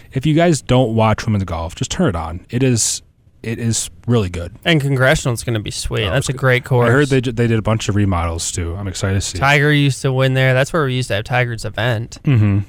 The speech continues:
Speaker 2: And that's where Ro-, site of Rory's blowout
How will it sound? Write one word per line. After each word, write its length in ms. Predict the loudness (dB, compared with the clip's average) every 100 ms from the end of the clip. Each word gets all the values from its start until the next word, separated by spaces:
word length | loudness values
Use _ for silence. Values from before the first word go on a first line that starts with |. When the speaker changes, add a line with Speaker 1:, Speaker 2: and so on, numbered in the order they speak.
| -10 -20 -18 -4
Speaker 2:
And 460 | -2 0 -4 -2
that's 220 | 0 0 0
where 120 | -2
Ro-, 260 | -2 -4 -4
site 300 | -4 0 0
of 180 | 0 0
Rory's 420 | 2 4 2 -2
blowout 680 | -6 2 4 6 6 4